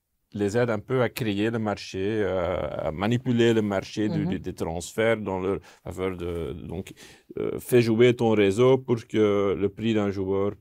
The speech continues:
Speaker 1: puisse monter. Voilà. Euh, donc, c'est beaucoup plus complexe que, euh, d'être avocat dans le football. Euh, que de, d'être un, pour moi, hein,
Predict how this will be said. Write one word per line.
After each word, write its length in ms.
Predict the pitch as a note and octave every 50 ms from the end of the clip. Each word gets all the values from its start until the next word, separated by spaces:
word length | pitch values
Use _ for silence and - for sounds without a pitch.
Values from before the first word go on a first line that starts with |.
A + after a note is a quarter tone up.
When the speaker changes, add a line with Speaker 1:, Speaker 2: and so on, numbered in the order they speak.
| _
Speaker 1:
puisse 260 | - G2 G2+ - -
monter. 680 | F#2+ F#2+ F2+ F2 F2 F2 - A2+ A2+ A2+ A2+ A2+ A2+ A2+ - - - - - _ _
Voilà. 220 | - - F#2 F2+ - - _ _ _ _ _ _ _ _ _ _ _ _ _ _ -
Euh, 240 | - G#2 G#2+ G#2+ G#2+
donc, 320 | G#2+ G2+ G2+ A#2 A#2 A2 -
c'est 200 | - A2+ A2 G#2
beaucoup 260 | G#2 C3 B2+ D3+ D3
plus 180 | - C#3+ C#3+
complexe 540 | C3 A#2+ A2+ G#2+ G#2 - A2+ A#2+ B2+ B2 -
que, 120 | - - G2 G2+ G2 G2 G2 G2 G2 G2 G2 F#2+ F#2+ F#2+ F#2 - F#2 F#2 -
euh, 580 | - F#2+ F#2+ F#2 F#2 F#2 F2+ F#2 F#2 F#2 F#2 F2+ F#2 - -
d'être 480 | - - - A2 G2+ G2+ - - - - -
avocat 540 | B2 A2+ A#2+ A2+ G#2 - - A2 G#2 G2+
dans 200 | G2 G2 F#2+ F#2+
le 60 | F#2+ F#2
football. 680 | - - G2 F#2 F#2+ G2 G2+ G2+ A2 B2 C3+ D#3+ F3 - _ _ _ _ _ _ _ _ _ _ _ _ _ G#2
Euh, 380 | G#2+ G#2 G#2 G#2+ G#2+ G#2 G#2 G2+ - -
que 320 | - A#2 A2+ A2+ A#2 A#2+ A#2+
de, 400 | G#2+ G2 G#2+ G#2+ G#2+ G#2+ G#2+ G#2+
d'être 340 | G2 G#2 G2+ G2 G2 G#2 G2+
un, 240 | G2+ G2 F#2+ - -
pour 160 | - - G2+
moi, 200 | G#2+ A2 G#2+ G2+
hein, 60 | A2+